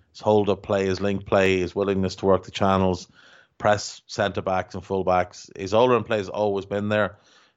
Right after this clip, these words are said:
He's added the goals this year. Is, no, he's still missing some chances, but he's, he's converting at a higher level, so that's, that's really good to see. Um, and Calvin Phillips, and I think you can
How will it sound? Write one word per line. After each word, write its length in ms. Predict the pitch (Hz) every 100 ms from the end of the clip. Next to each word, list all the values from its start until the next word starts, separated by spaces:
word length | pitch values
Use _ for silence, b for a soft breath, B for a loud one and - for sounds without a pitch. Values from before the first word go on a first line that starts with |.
| -
He's 160 | 98
added 240 | 110 107 92
the 80 |
goals 380 | 95 107 104 92
this 240 | 101 92 -
year. 320 | 92 90 85
Is, 260 | - 87 92
no, 240 | - 127 110
he's 180 | 101 104
still 160 | 139
missing 360 | 113 127 - 104
some 140 | 92
chances, 680 | 90 127 123 113 95 104 - _ _ _ _ _ _ _
but 260 | - 101 98 -
he's, 220 | 104 90
he's 200 | 101 92
converting 460 | - 95 101 104
at 80 | 95
a 40 | 90
higher 280 | 95 90
level, 300 | 87 87 85
so 120 | 80 90
that's, 400 | 90 - - -
that's 180 | - -
really 260 | 104 95 90
good 200 | 95 -
to 60 |
see. 340 | 82 92 82 - b b b b b -
Um, 560 | 113 117 120 117 117 -
and 140 | 131 135
Calvin 340 | 151 151 120
Phillips, 400 | 113 104 82 -
and 140 | - 117
I 40 |
think 160 | 127 151
you 120 | 143
can 260 | 135 135